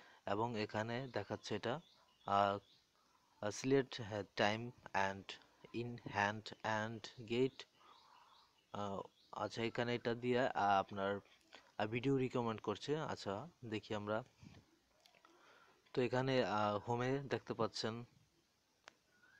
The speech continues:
আহ, সকল ভিডিও রয়েছে। তো এখানে আপনি যদি লাইভ টিভি দেখতে চান তবে কি করবেন?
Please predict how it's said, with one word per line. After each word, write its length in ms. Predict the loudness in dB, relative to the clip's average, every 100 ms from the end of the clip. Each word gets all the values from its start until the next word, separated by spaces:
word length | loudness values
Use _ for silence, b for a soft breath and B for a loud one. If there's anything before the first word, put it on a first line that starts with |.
| -6
আহ, 140 | -4
সকল 380 | 0 0 2 0
ভিডিও 340 | 0 -2 0 2
রয়েছে। 500 | 0 0 -2 -6 -6 -14 -6
তো 100 | -4
এখানে 200 | -2 0
আপনি 240 | -2 -4
যদি 100 | -4
লাইভ 240 | 0 0 0
টিভি 220 | -4 -2
দেখতে 240 | 0 -2 -6
চান 240 | -6 -6
তবে 200 | -2 -4
কি 140 | -4 -6
করবেন? 300 | -4 -4